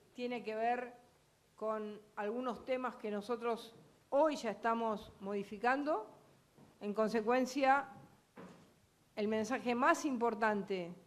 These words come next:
que tenemos para darles el día de hoy y que hemos sintetizado en esta reunión es que estos setenta y dos días van a ver a Cambiemos en la calle,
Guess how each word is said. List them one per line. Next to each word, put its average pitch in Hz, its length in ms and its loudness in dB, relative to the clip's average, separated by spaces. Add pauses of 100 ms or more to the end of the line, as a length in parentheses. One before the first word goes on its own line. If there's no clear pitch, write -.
(120)
que 196 120 -8
tenemos 220 760 0
para 196 200 -2
darles 214 400 0
el 196 100 -6
día 208 160 0
de 220 160 4
hoy 285 180 4 (1000)
y 190 100 -14
que 214 240 2
hemos 214 580 0
sintetizado 202 960 2
en 196 60 -2
esta 196 220 -2
reunión 208 500 0 (920)
es 196 140 -2
que 214 500 2
estos 220 300 -2
setenta 208 420 0
y 226 60 0
dos 247 180 6
días 254 580 2 (540)
van 226 240 4
a 220 80 6
ver 240 180 6
a 226 80 6
Cambiemos 240 800 2 (420)
en 196 120 -6
la 190 140 -2
calle, 240 600 4